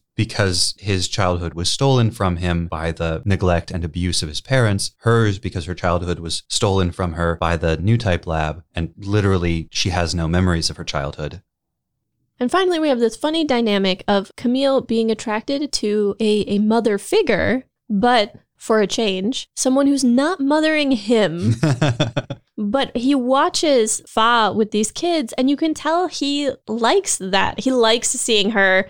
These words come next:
Speaker 2: scold them and chivvy them along and order them around, and he likes seeing her do this. He likes seeing her in this role.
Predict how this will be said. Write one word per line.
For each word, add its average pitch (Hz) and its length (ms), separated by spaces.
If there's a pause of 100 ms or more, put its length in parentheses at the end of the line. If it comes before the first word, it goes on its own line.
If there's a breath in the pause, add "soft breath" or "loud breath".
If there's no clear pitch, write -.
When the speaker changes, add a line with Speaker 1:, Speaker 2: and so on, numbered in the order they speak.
Speaker 2:
scold 208 580
them 190 640
and 190 240
chivvy 214 260
them 202 120
along 185 720 (100)
and 190 640 (140)
order 214 200
them 226 120
around, 202 960
and 180 640 (120)
he 277 180
likes 233 480 (180)
seeing 220 320
her 202 100
do 190 200
this. - 320
He 190 120
likes 185 720
seeing 202 280
her 196 140
in 180 140
this 170 180
role. 180 600